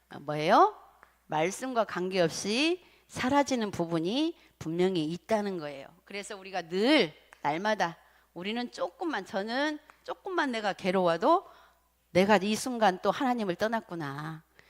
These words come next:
내가 이 순간 또 하나님을 믿지 못하는구나.' 그걸로 이렇게 점검을 해봐요. 그래서 일단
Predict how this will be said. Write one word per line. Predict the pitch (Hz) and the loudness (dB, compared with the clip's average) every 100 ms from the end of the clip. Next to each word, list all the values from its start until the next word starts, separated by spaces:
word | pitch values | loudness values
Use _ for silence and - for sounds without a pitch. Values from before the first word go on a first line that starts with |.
| - - _ _ | -20 -20 _ _
내가 | - 208 247 | 0 4 4
이 | 262 | 4
순간 | 285 294 262 240 | 4 6 6 8
또 | 269 | 4
하나님을 | 302 311 294 233 | 6 4 2 0
믿지 | 185 180 - | -2 -4 0
못하는구나.' | 180 185 247 220 202 180 | 0 2 0 2 2 2
그걸로 | - 214 254 240 202 - - _ _ | 2 4 6 8 8 8 2 _ _
이렇게 | 185 185 165 - _ _ _ - - 135 | -4 -2 -2 -4 _ _ _ -20 -18 0
점검을 | 180 196 214 240 196 170 | 2 4 4 4 6 4
해봐요. | 196 185 135 131 - _ _ _ _ _ _ _ _ | 4 2 0 -4 -10 _ _ _ _ _ _ _ _
그래서 | - 214 220 277 330 392 - - _ | 4 6 8 8 8 6 -4 -20 _
일단 | - 370 370 392 392 320 | 0 0 4 4 4 -2